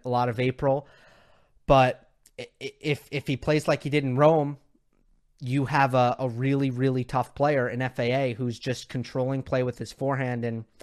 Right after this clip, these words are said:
has, uh, has reduced the errors again and is, is looking really strong. Opelka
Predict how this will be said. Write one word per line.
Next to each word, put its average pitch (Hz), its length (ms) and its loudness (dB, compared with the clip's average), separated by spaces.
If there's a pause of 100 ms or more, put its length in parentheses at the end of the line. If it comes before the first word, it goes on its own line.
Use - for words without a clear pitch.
(400)
has, 123 320 0
uh, 120 160 2
has 120 220 -4
reduced 120 400 -4
the 117 160 -4
errors 117 640 -4
again 107 460 -6 (320)
and 113 180 -4
is, 113 320 -8
is 113 160 -8
looking 120 300 -4
really 110 240 -2
strong. 127 400 -4 (1300)
Opelka 147 560 2